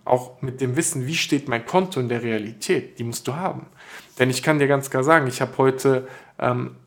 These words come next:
ziemlich viele Rechnungen offen stehen, also hohe Beträge in Rechnungen offen stehen, wo ich weiß, die kommen in den nächsten Wochen. Aber was passiert, wenn die nicht kommen? Habe ich genug Rücklagen gebildet? Wie sieht die tatsächliche finanzielle Situation meines Unternehmens auf dem Konto aus?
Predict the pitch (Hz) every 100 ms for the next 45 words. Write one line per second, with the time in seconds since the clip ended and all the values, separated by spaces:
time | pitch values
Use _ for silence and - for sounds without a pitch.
0 | - - 160 143 - 139 131 135 - 117
1 | - 202 139 - 147 139 127 120 190 175
2 | 139 135 160 151 131 127 131 - 120 -
3 | - 135 131 - 131 180 139 123 123 139
4 | 143 - 131 220 220 123 113 113 110 -
5 | 120 107 113 180 214 - - - - -
6 | - 147 151 196 - 165 156 143 165 233
7 | - - 143 131 - _ - - - 135
8 | 139 - 165 165 247 240 120 110 110 -
9 | - - - - 175 220 196 208 - -
10 | _ - 135 - 123 - 190 - 196 -
11 | 190 180 - 185 185 170 160 151 139 139
12 | 131 131 151 143 131 120 120 120 123 123
13 | 127 - - 185 196 202 240 269 - -